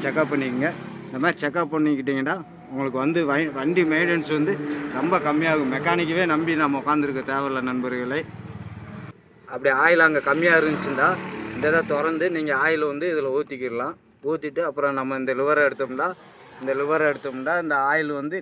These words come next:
கரெக்டாக இருக்கான்னு நமக்கு தெரிஞ்சுக்கிறோம். என்ன நண்பர்களே, இதே நம்ம வந்து வைப்பர் வாஷு,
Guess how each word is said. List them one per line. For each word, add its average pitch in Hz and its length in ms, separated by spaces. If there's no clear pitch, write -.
கரெக்டாக 139 280
இருக்கான்னு 135 320
நமக்கு 123 280
தெரிஞ்சுக்கிறோம். 117 600
என்ன 135 160
நண்பர்களே, 127 380
இதே 151 140
நம்ம 143 420
வந்து 139 200
வைப்பர் 151 360
வாஷு, 143 320